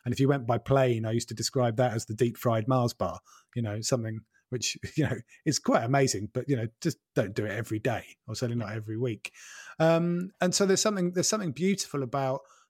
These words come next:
the slow travel, which is also perhaps what we might do if we want to have the savouring, as you said, where the journey is part of the reward. You know, it is about the transition of landscape, culture, people,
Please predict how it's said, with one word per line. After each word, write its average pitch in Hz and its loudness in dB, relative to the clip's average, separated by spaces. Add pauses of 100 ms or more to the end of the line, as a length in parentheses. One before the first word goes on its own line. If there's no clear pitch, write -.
the 143 -4
slow 160 4
travel, 107 -4 (360)
which 143 0
is 147 4
also 143 4
perhaps 123 -2
what 135 0
we 135 0
might 127 0
do 135 6
if 123 0
we 139 2
want 147 0
to 120 -2
have 113 0
the 117 -4
savouring, 113 0 (160)
as 123 -4
you 123 -2
said, 127 2
where 110 -2
the 113 -2
journey 143 2
is 110 -4
part 117 -2
of 107 -6
the 110 -4
reward. 107 0 (400)
You 139 2
know, 120 4
it 131 2
is 147 4
about 117 0
the 117 -4
transition 117 -2
of 107 -4
landscape, 113 0 (100)
culture, 113 -2
people, 113 -2